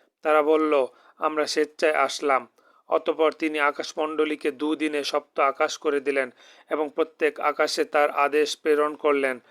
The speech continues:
আমি নিকটবর্তী আকাশকে প্রদীপমালা দ্বারা সুশোভিত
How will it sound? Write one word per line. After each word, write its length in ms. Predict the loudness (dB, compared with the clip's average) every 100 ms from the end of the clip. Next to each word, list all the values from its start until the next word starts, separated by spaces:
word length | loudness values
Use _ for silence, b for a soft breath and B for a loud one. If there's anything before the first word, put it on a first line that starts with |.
| b b _
আমি 220 | -6 -4 -4
নিকটবর্তী 640 | -4 -2 0 0 0 0
আকাশকে 580 | 0 0 -6 -2 -2 -2 b b _
প্রদীপমালা 680 | -4 -2 -4 -2 0 2 2
দ্বারা 400 | 2 4 2 b b -10
সুশোভিত 680 | -8 -2 -2 -2 0 0